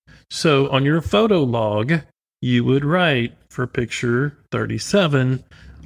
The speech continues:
what it is you're trying to get the jury to see and understand. Because when this goes on a big screen in a courtroom, you can say, "This is item number thirty-seven for evidence."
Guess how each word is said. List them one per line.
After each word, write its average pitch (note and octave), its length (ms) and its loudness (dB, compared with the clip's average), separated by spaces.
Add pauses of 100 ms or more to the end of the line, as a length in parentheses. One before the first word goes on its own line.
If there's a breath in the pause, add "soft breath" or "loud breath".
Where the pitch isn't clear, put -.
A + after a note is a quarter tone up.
what B2 380 0
it B2+ 180 2
is B2 340 2
you're A2+ 120 -2
trying A#2+ 420 -2
to B2 60 0
get A#2 240 -2
the B2+ 100 -2
jury G#2+ 440 -2
to - 120 -4
see A2 300 0
and G#2 100 0
understand. G#2+ 640 -2
Because A#2 400 0
when A#2+ 160 0
this C#3+ 160 0
goes C#3 260 -2
on C3+ 120 0
a B2+ 80 0
big D3+ 240 0
screen A#2+ 420 -2
in A#2 140 0
a A2+ 120 0
courtroom, A#2+ 720 0 (480 loud breath)
you A#2+ 140 0
can A2+ 220 -2
say, A#2+ 380 2
"This B2 300 0
is B2 180 0
item B2 400 0
number A#2 260 0
thirty-seven A2 800 -2
for - 180 -6
evidence." A2+ 800 -2